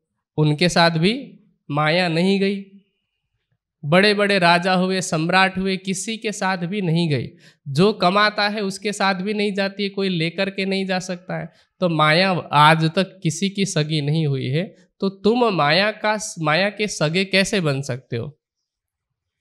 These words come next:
तुम्हें ही कहीं ना कहीं, कभी ना कभी छोड़ करके चले जाना है और तुम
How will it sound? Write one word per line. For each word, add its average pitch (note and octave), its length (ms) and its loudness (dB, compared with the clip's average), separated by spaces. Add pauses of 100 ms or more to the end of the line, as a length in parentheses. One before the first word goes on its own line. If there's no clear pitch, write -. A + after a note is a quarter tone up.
तुम्हें G3 240 4
ही A3+ 120 2
कहीं F#3+ 240 0
ना G3 120 0
कहीं, F#3+ 240 -2
कभी D#3+ 280 0
ना F#3 100 0
कभी E3+ 260 -2
छोड़ D3 300 -2
करके D#3 460 -4 (360)
चले E3+ 260 4
जाना C3 340 0
है F3+ 460 -2
और D#3 140 2
तुम A#3 480 0